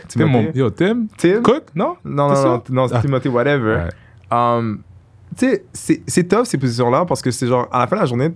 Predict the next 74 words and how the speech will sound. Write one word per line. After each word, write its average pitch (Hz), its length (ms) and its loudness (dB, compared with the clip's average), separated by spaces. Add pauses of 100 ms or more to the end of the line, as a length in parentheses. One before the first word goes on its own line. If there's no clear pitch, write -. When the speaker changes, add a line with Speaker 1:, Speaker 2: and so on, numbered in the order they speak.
(100)
Speaker 2:
t'es 117 80 0
comme, 107 360 -2 (1200)
ok, 160 220 2 (760)
je - 80 -2
voulais 139 140 4
créer 165 280 0
quelque 139 200 -2
chose. 120 420 -2
Finalement, 127 320 0
il 151 60 0
y 131 40 2
a - 180 -4
une 175 280 2 (260)
type 165 280 0 (180)
de 123 120 -2
communauté 117 380 -2
qui 131 80 0
a 117 40 4
vraiment 123 200 0
take 139 280 -4
over 117 160 0
mon 113 160 -2
truc. 139 460 -4
Speaker 1:
Ça, 92 200 -4
c'est - 160 -8
Speaker 2:
Mais 143 100 4
moi, 160 140 2
Speaker 1:
crazy. 185 100 -4
Speaker 2:
c'est 151 60 2
pas 147 120 0
ça 180 120 2
que 170 80 0
je 139 60 2
voulais 120 160 2
faire, 170 260 2
genre, 123 400 0 (180)
comme 147 200 2
lui, 202 100 4
Speaker 1:
Facts, 196 180 -8
Speaker 2:
comme 143 120 2
Speaker 1:
facts. 95 220 0
Speaker 2:
from 180 120 2
the 139 160 -2
get-go, 143 300 0
tu 120 80 -8
sais, 160 40 -4
j'ai 151 60 -4
écouté 143 180 -2
des 180 80 0
interviews 123 280 0
de 135 100 -2
lui 117 160 2
il 139 40 2
y 131 40 4
a 110 80 2
vraiment 120 280 0
longtemps, 131 200 0
puis 147 80 -2
t'es - 120 -6
comme, 107 120 -2
oh 165 120 2
non, 185 120 0
c'est - 140 -8
vraiment 151 160 -2
pour 127 100 -6
les 117 140 -4
artistes, 131 360 -2
genre, 120 140 0
je 117 80 -8
veux 160 80 0
que 160 100 0
les 120 120 2
fans, 147 320 0
genre, 143 340 0